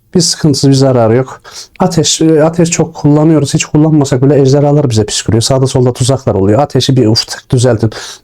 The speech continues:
Benim yine yemedi, açık söyleyeyim. Bak burada ortalama çözünürlükte olanı indirdim. Ultimate benim bir önceki oyunumdaki ateş modum zaten.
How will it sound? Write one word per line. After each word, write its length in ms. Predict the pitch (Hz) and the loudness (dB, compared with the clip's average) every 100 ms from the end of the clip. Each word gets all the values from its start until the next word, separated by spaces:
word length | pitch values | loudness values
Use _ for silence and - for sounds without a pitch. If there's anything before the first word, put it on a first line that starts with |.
| 185 | 0
Benim 220 | 180 180 | 2 4
yine 180 | 180 170 | 4 4
yemedi, 360 | 170 135 117 | 4 2 2
açık 260 | 139 - - | 0 -4 -4
söyleyeyim. 320 | - 98 123 | -2 0 0
Bak 160 | 117 - | 0 -2
burada 280 | 127 131 131 - - - - | 0 0 -4 -12 -12 -16 -6
ortalama 480 | 151 139 - 151 156 | -2 0 0 0 0
çözünürlükte 800 | 160 143 139 135 143 135 131 - | 0 0 2 4 4 2 0 0
olanı 360 | 139 131 139 123 | 2 2 2 2
indirdim. 460 | 110 101 101 113 - _ _ _ _ _ _ _ 202 | 2 2 0 -2 -4 _ _ _ _ _ _ _ 0
Ultimate 380 | 180 151 113 185 | 2 2 0 2
benim 240 | 170 170 | 4 4
bir 40 | |
önceki 340 | 180 143 139 139 | 4 2 2 2
oyunumdaki 580 | 135 131 127 123 - 101 | 2 2 2 0 -2 -2
ateş 300 | 101 92 110 | -2 -2 0
modum 260 | 92 90 | 0 2
zaten. 320 | 98 82 123 | 0 0 -2